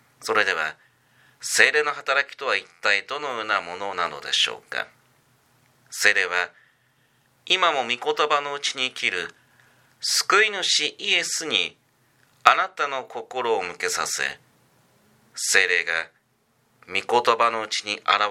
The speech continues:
れるイエスにより頼む力と助けを与えてくださる。聖霊を通して私たちは、御言葉のうちに生きる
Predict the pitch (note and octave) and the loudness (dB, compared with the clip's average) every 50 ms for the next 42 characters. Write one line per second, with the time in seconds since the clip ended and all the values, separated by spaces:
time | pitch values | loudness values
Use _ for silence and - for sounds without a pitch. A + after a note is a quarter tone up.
0 | G2+ G2+ G2 F#2 F2 F2 E2+ E2+ - _ _ _ _ _ _ _ _ _ _ _ | 0 0 0 0 -2 -4 -8 -12 -12 _ _ _ _ _ _ _ _ _ _ _
1 | _ _ _ _ - F3 G3+ G#3 G3 F3+ - - - - - E3+ E3 C#3+ B2 A2+ | _ _ _ _ -6 0 2 2 2 2 0 -4 -6 -6 -6 -4 -2 -2 -2 0
2 | A2 A2+ A2+ C3 B2+ - - B2+ A#2 A#2 A#2+ A#2 G#2 F#2 E2+ E2 - - - - | 0 0 0 0 -2 0 2 2 2 2 0 -6 -8 -8 -10 -10 -2 0 0 2
3 | - A2 G#2+ G#2+ G#2 G#2 - - F2 E2+ E2 - - G2 F#2+ - - - - D3+ | 4 4 4 4 2 0 -2 -4 -10 -10 -10 -4 -4 -2 -2 -2 -8 -8 -6 -4
4 | C#3 A#2+ F#2+ D#2 - - - C#2 - - - D#2 D2 D2 - - G#2+ G2 - - | -2 -2 -2 -4 -4 -2 -2 -2 -2 0 0 0 0 -2 -2 -4 -4 -4 -4 -8
5 | - - - - - - - - - - _ _ _ _ _ _ _ _ _ _ | -10 -8 -8 -8 -6 -6 -8 -8 -10 -14 _ _ _ _ _ _ _ _ _ _
6 | _ _ _ _ _ _ _ _ _ - - - - D3 F3+ F#3+ F#3 F#3 - - | _ _ _ _ _ _ _ _ _ -10 -6 2 4 4 4 4 0 -4 -6 -8
7 | A2+ A#2 - A2+ G2+ G2+ - A2+ G#2+ G#2 - E2+ D#2 - - D2 C#2+ D2 D2 D2 | -8 -6 -4 -2 -2 -2 0 0 0 0 -2 -6 -4 -6 -6 -6 -4 -6 -6 -8
8 | - - _ _ _ _ _ _ _ _ _ _ _ - G2 A2 A2+ - D#3 D#3+ | -8 -14 _ _ _ _ _ _ _ _ _ _ _ -2 -2 -2 0 0 -2 -2
9 | D#3 E3 D#3 D3+ D3+ C#3+ D3 D3 C#3+ C#3 - - C#3 C3 B2 B2 - - A#2 F#2+ | 0 2 2 4 2 2 0 -2 -4 -6 -6 -4 -4 -4 -4 -4 -4 -6 -4 -4
10 | F2+ D#2+ D#2 D2+ | -6 -8 -10 -14